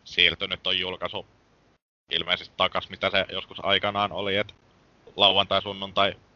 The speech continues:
yönä tulee YouTubeen jaksoja. Ne on sellaisia mukavia tunnin mittaisia paketteja, et varmasti, niinku, mahtuu ehkä ainakin parissa osassa joku kiireisempääkin päivää.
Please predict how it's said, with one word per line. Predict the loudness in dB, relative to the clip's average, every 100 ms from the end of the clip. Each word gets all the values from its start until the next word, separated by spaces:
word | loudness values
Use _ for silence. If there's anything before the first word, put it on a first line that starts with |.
| _ -8
yönä | -4 -4
tulee | -4 2 4 2 -2 _ _ _ _ _ _ -10
YouTubeen | -6 -6 -2 4 6
jaksoja. | 4 2 -4 -4 -4 -8 _ _ _ _ _ _ _ _ _
Ne | 0
on | 4
sellaisia | 4 4
mukavia | 0 0 2 2
tunnin | 0 0 0 0 -4
mittaisia | -6 -4 -6
paketteja, | -4 -4 -6 -6 -2 -2 -2
et | -8 -20 _ _ _ _ -20 _ _ _ _ _ _ -4
varmasti, | -4 -4 -8 -8
niinku, | -2 -2 -4 -10 _ _ _ _ _ _ _ _
mahtuu | -4 -2 -2
ehkä | -2 -4 0
ainakin | 2 2 0
parissa | 0 2 0
osassa | -4 -6 -8
joku | -14 -8
kiireisempääkin | 0 2 2 -2 -2 -4 -4
päivää. | -4 -2 0 -2